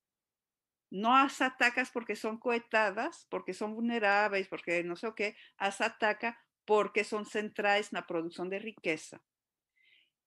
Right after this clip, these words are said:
E não ataca a todas, não, não quer, essa violência não é uma violência para acabar com todas, logicamente, seria absurdo,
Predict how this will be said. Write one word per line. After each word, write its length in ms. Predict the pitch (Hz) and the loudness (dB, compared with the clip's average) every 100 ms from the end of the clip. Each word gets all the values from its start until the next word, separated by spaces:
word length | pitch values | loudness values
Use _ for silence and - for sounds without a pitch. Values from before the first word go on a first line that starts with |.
| - | -4
E 240 | 220 233 - | 2 2 2
não 360 | 220 226 254 | 2 4 6
ataca 460 | 262 247 214 - 233 | 4 6 2 2 0
a 120 | 160 151 | 2 0
todas, 600 | - 233 226 175 156 170 | -2 2 2 2 0 2
não, 340 | 170 185 170 | 2 2 0
não 220 | 170 190 | 0 -2
quer, 260 | 180 190 - | 2 2 2
essa 240 | 170 160 180 | -2 -2 0
violência 400 | 180 175 185 208 | 2 2 0 -2
não 120 | 202 | -2
é 40 | |
uma 180 | 190 185 | -2 0
violência 360 | 185 170 180 202 | 2 2 0 2
para 200 | 180 160 | 4 4
acabar 400 | 151 143 147 - | 4 2 2 -2
com 180 | 180 170 | -4 -4
todas, 560 | - 233 156 143 - _ - | 0 0 2 -2 -8 _ -8
logicamente, 760 | 139 143 143 190 214 131 - | -8 -6 -4 -2 -2 -4 -6
seria 320 | - 131 143 | -10 -4 -2
absurdo, 420 | 139 - 190 135 | -2 -2 -4 -4